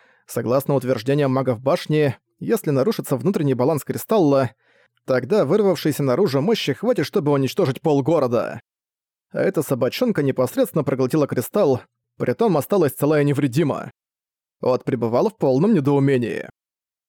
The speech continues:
В то же время он стал ещё больше трепетать перед Зуи. Если магический питомец настолько силён, то насколько же силён его хозяин? Он не решался углубляться в этот вопрос.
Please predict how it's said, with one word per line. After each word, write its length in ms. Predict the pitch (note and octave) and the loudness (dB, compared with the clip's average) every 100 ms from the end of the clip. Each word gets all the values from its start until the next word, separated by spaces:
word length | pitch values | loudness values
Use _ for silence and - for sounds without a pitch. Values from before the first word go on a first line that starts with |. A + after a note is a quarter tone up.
| _ | _
В 80 | - | -6
то 160 | D3+ | -4
же 100 | C3 | 0
время 280 | B2 D#3 C#3+ | 0 2 0
он 120 | B2+ | 0
стал 180 | - C#3 | -2 -2
ещё 180 | C3 C3+ | 0 0
больше 260 | E3 E3 B2+ | 0 -2 -2
трепетать 400 | - C3 C3+ A#2+ | -4 -2 -4 -2
перед 220 | B2+ - | -6 -6
Зуи. 440 | A2+ A#2 F3 B2+ - _ _ _ | -4 0 2 0 -4 _ _ _
Если 320 | - F#3 E3 | -2 -2 0
магический 480 | C#3+ C3+ E3 C#3 - | -2 0 -2 -4 -4
питомец 460 | B2 A#2+ F#3+ D3 - | -4 0 0 0 -2
настолько 400 | B2 D#3+ - B2+ | -4 -4 -2 -2
силён, 340 | C#3 G#3 D#3+ | 0 0 0
то 60 | C#3 | 0
насколько 420 | C3+ - C4 F3+ | 0 0 -2 0
же 80 | C3+ | -2
силён 240 | D3 F#3 | 0 2
его 180 | C#3+ C#3+ | 2 2
хозяин? 600 | D3 B2 A#2+ B2+ F#2+ C#2 - _ _ _ _ _ - | 0 0 0 0 -2 -8 -18 _ _ _ _ _ -2
Он 160 | C4 | 2
не 120 | G3+ | 4
решался 420 | D#3 C3 C3 A#2 C#3 | 2 0 -2 -2 -2
углубляться 540 | C3 A#2+ B2+ - - | 0 0 0 0 0
в 40 | |
этот 200 | C3 C3 | 0 0
вопрос. 500 | C3 A#2+ B2 F#2 - | -2 0 -2 -2 -10